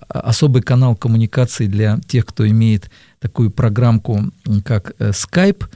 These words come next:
Вот, э, тоже вы можете, в принципе, ей воспользоваться. Все, все возможности вам уже сказал. Э, Татьяна пишет такой вопрос, и это был уже, э, пред-, предпоследний вопрос с прошлой пятницы.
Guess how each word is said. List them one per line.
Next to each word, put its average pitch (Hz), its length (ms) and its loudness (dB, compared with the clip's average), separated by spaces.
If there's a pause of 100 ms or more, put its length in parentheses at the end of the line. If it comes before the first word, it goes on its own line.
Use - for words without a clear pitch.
(340)
Вот, 107 460 -2
э, 101 160 0
тоже 143 380 2
вы 104 120 0
можете, 113 380 2
в - 80 -8
принципе, 107 440 -2
ей 101 120 2
воспользоваться. 120 960 -2 (280)
Все, - 340 0
все 139 240 -2
возможности 113 720 0
вам 104 380 0
уже 101 260 -2
сказал. - 420 -4 (640)
Э, 113 220 2
Татьяна 151 400 2
пишет - 320 -4
такой 120 240 -2
вопрос, 120 520 -2
и 110 440 0
это 135 200 0
был 120 220 2
уже, 113 340 0
э, - 320 -6
пред-, 139 300 2
предпоследний 151 680 0
вопрос 117 360 0
с - 100 -10
прошлой 123 380 0
пятницы. 104 480 -2